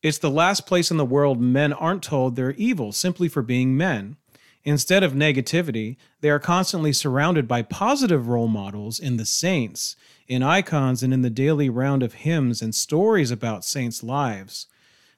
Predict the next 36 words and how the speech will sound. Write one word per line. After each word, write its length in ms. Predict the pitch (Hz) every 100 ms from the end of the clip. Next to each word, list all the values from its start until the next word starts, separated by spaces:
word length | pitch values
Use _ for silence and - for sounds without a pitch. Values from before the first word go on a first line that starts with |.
| -
This 220 | 180 220
is 80 | 175
another 320 | 160 160 147
concrete 540 | - 160 151 - 139
element 460 | 123 160 190 143 120
that 120 | 127
men 220 | 131 135
appreciate. 720 | 123 - 240 - 117 101 87 - _ _ _ _ _
There 140 | 165
are 80 | 151
other 240 | 175 208 180
real 300 | 156 185 202
human 380 | - 180 160
beings 360 | 131 151 156 143
to 80 | 139
look 300 | 123 160 -
to 220 | - 113
rather 340 | 110 139 175 196
than 180 | 151 127
a 40 |
blur 460 | 117 139 165 156 131
of 140 | 123
ethereal 500 | 117 - 139 139 123
terms. 640 | - 143 127 98 101 - - - - _
"The 100 | 139
glory 420 | 143 190 226 220
of 160 | 185 127
God 320 | 151 160 143
is 140 | 139
a 60 | 135
man 340 | 135 147 147
fully 340 | 127 160 165 160
alive," 640 | 131 120 139 131 117 107
said 320 | - 135 123
Saint 320 | - 139 131 -
Irenaeus. 800 | 131 120 117 120 110 - -